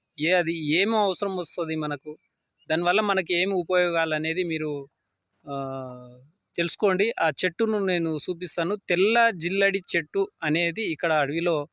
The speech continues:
కనిపిస్తా ఉంది మనకు. ఈ చెట్టు, ఆ, చాలా ప్రమాదకరం కూడా, కొన్ని మంచి పనులు కూడా చేస్తది ఈ చెట్టు. అయితే ముఖ్యంగా ఈ పాలు, ఈ చెట్టు పాలు ఆకు తెంపితే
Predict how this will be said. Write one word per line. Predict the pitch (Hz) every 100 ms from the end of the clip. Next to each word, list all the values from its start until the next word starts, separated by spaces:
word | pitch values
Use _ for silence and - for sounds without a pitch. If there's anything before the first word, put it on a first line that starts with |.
| _ _ _ -
కనిపిస్తా | 156 156 - 170
ఉంది | 160 151
మనకు. | 147 147 175 214 _ - - -
ఈ | 190 202 190
చెట్టు, | 185 - 247 214 214 - _ _
ఆ, | 202 175 170 170 165 160 156 151 151 - -
చాలా | 170 202
ప్రమాదకరం | 190 170 202 226 214 214 214 208
కూడా, | 208 226 277 - _ -
కొన్ని | 208 208 196 180
మంచి | 170 175 214
పనులు | 214 214
కూడా | 208 196
చేస్తది | 190 - 151
ఈ | 139 143
చెట్టు. | 139 202 - _ _ _ _ _ -
అయితే | 175
ముఖ్యంగా | 208 185 240 233 240
ఈ | 196 185
పాలు, | - 180 202 226 208 190 - _ _ _ _ 180
ఈ | 180 190 190 175 -
చెట్టు | 175 - 226
పాలు | 208 196 214 185
ఆకు | 170 202 226
తెంపితే | 214 190 196 233 262